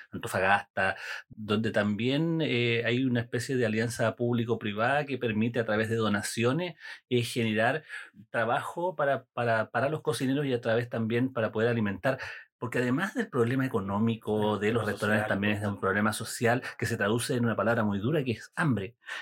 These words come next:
Speaker 1: Y esa hambre la han ido, la han ido paliando,
Speaker 2: Claro.
Speaker 1: digamos, de alguna
Speaker 2: Mira,
Speaker 1: forma
Speaker 2: Carlos,
Speaker 1: durante el
Speaker 2: yo,
Speaker 1: trabajo.
Speaker 2: yo en eso soy súper crítico, ¿ah? Porque si bien es cierto, el, la ayuda entre la, la parte público-privada, pero son donaciones, ¿te das cuenta? Entonces ha exigido al, el empresario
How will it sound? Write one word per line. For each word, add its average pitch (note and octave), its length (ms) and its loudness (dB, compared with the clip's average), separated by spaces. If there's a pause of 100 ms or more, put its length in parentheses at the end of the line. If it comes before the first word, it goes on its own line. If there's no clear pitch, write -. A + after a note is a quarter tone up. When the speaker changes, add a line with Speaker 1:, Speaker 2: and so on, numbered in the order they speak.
Speaker 1:
Y - 100 0
esa B2+ 200 0
hambre D3 220 0
la C3 60 2
han C#3 100 0
ido, D3 180 2
la B2+ 100 0
han B2+ 100 0
ido B2+ 520 0
paliando, B2 400 0 (100)
Speaker 2:
Claro. - 20 0
Speaker 1:
digamos, B2+ 240 2
de B2 40 0
alguna B2 160 2
Speaker 2:
Mira, B2 80 -6
Speaker 1:
forma C3+ 180 2
Speaker 2:
Carlos, B2 140 0
Speaker 1:
durante A2 120 -2
el A#2 40 -2
Speaker 2:
yo, D3 80 2
Speaker 1:
trabajo. D3+ 220 -2
Speaker 2:
yo B2 100 0
en C3 80 2
eso C3+ 140 -4
soy B2 180 -2
súper D3 260 -4
crítico, A#2 380 -2
¿ah? D3 180 -2
Porque C3+ 200 -4
si - 120 -6
bien D3 100 2
es D3 80 -2
cierto, D#3+ 440 0 (340)
el, B2 240 0 (140)
la B2 120 0
ayuda C#3 320 2
entre C3 240 -4
la, A2 400 0
la G#2+ 140 0
parte A#2 420 0
público-privada, C3 960 0 (220)
pero A#2 140 0
son D#3+ 160 0
donaciones, D#3 640 0
¿te - 100 -4
das B2+ 80 -4
cuenta? C#3+ 280 -4
Entonces D3 520 -2
ha C3 120 2
exigido D#3+ 720 -2
al, B2 260 -6
el B2+ 120 2
empresario D3 680 0